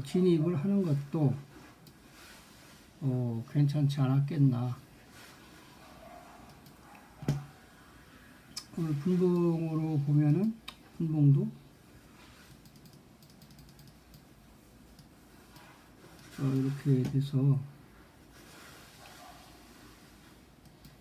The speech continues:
어, 처음에 꽤나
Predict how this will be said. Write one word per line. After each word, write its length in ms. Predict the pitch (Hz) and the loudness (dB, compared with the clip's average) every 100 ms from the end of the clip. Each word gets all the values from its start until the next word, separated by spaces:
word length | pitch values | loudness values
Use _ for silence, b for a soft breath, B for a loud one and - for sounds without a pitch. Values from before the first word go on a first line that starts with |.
| - - - - - - - - - - - - - - | -20 -20 -20 -20 -20 -20 -20 -20 -20 -20 -20 -20 -16 -6
어, 280 | 123 120 113 | -4 -4 -6
처음에 580 | - 185 175 151 175 196 | -6 -2 2 2 2 -2
꽤나 480 | 202 185 175 147 131 | -4 -2 0 2 0